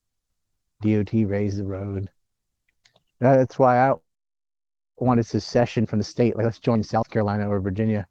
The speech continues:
'cause they protect their beaches. North Carolina does nothing. I'll tell you the real reason. Every single East Coast state has a major port city except for North Carolina.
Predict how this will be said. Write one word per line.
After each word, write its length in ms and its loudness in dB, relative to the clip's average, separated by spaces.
'cause 120 -8
they 120 2
protect 420 -2
their 140 0
beaches. 500 -4
North 160 -2
Carolina 340 2
does 200 -2
nothing. 340 -2
I'll 180 0
tell 180 4
you 60 4
the 80 2
real 160 4
reason. 360 2
Every 340 4
single 400 4
East 220 2
Coast 260 2
state 340 2
has 260 -2
a 60 2
major 380 2
port 360 0
city 480 -4
except 480 -2
for 120 -4
North 260 -4
Carolina. 440 -8